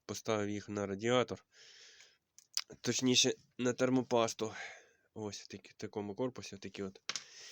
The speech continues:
Я думаю, будуть служити і нормально, і не гірше. Ставив їх там на дев'ятнадцять ампер. Ну, десь так, максимум, так, в середньому десь десятка буде тримати. Я думаю, цього буде достатньо, такі,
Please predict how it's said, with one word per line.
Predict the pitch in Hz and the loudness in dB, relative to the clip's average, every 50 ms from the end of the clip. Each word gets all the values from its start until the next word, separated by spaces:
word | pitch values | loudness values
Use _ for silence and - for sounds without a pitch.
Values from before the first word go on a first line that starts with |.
| - _ - | -18 _ 0
Я | 101 113 | 0 2
думаю, | 110 113 113 113 110 110 | 2 4 4 4 4 4
будуть | 107 107 107 107 107 | 2 2 0 0 0
служити | - - 110 110 117 123 123 120 - 107 | 0 -2 0 2 4 4 4 4 2 -2
і | 104 104 104 101 - _ _ _ _ - - - _ - _ _ _ _ _ _ - | -2 -2 -4 -8 -14 _ _ _ _ -20 -20 -20 _ -20 _ _ _ _ _ _ -2
нормально, | 113 117 113 113 110 107 104 101 104 | 0 2 4 4 4 4 4 2 0
і | 104 107 | -2 -2
не | 107 104 | -2 -4
гірше. | 104 104 104 101 95 - - 101 _ _ _ - - - - - - - _ _ _ | -4 -2 -2 -2 -2 -4 -6 -8 _ _ _ -20 -18 -18 -18 -18 -20 -20 _ _ _
Ставив | _ - - 113 104 104 101 | _ -2 2 4 6 6 4
їх | 101 98 | 2 0
там | - - 107 107 107 | 0 -2 0 0 2
на | 104 104 104 - - - - - - _ | 0 0 -2 -4 -10 -16 -18 -20 -18 _
дев'ятнадцять | 104 98 - 113 107 107 - 113 104 104 - - - - | -12 -4 -2 -2 -2 0 -2 -2 -4 -4 -6 -8 -6 -4
ампер. | 113 117 117 131 123 123 120 - - _ - _ _ _ _ _ _ _ _ | -4 -2 2 4 4 4 4 0 -10 _ -20 _ _ _ _ _ _ _ _
Ну, | - - 117 107 | -6 -2 -2 -2
десь | 98 98 98 - | -2 -2 -6 -4
так, | - 104 104 101 - - - _ | -4 -4 -4 -4 -8 -16 -12 _
максимум, | 101 101 113 113 110 - - 92 98 98 | -4 2 2 2 2 2 -2 -4 -6 -6
так, | 95 - 104 98 - | -6 -8 -10 -8 -4
в | |
середньому | - 110 110 110 104 104 101 101 101 98 | -2 2 4 4 4 2 0 -2 -2 -4
десь | 98 104 101 - - | -4 -6 -8 -8 -10
десятка | 101 101 104 - - 110 104 - - 98 | -8 -6 -4 -2 0 0 -2 -2 -4 -6
буде | 104 101 107 101 101 | -4 -4 -4 -6 -6
тримати. | 95 - 107 104 107 101 98 - 98 - _ - - - - - - - - _ - - | -6 -6 -4 -2 -2 -2 -4 -6 -10 -18 _ -20 -20 -20 -20 -20 -20 -20 -20 _ -10 -4
Я | 107 110 | -2 0
думаю, | 107 107 107 107 104 | 0 2 2 2 0
цього | 104 - 107 104 | 2 2 0 0
буде | 101 104 101 104 | 0 0 -2 -2
достатньо, | 101 98 104 - - 117 117 117 110 104 104 | -4 -4 -6 0 4 4 4 4 4 -2 -6
такі, | - 98 - - 107 104 | -6 -10 -6 -2 -2 -2